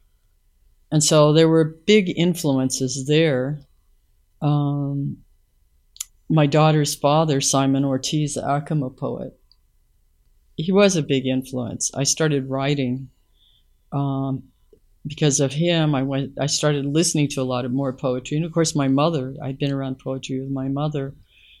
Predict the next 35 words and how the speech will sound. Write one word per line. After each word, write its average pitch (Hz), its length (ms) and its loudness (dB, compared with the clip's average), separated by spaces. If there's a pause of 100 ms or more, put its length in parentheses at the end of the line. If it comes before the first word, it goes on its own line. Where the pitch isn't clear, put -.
(240)
and 151 260 4
got, 143 400 2
I 139 120 0
was 139 280 -2 (140)
a 143 60 -2
student 202 440 0
at 139 140 2
University 139 540 -2
of 135 80 -4
New 139 140 0
Mexico. 147 840 -2 (420)
We 156 120 2
had 156 120 4
a 147 80 2
very 156 720 2
active 147 460 -2
Native 139 320 0
student 156 420 -2
club, 143 320 -2
the 135 80 -6
Kiva 151 340 -4
Club. 147 520 -4 (760)
And 143 400 2
we 147 160 2
realized 151 440 4
our 143 100 2
community 156 500 2
wasn't 139 380 0
just, - 400 -2
it 156 80 2
wasn't, 147 500 2 (480)
I 151 60 0
guess 156 240 4
historically, 175 600 2
this, 135 260 -2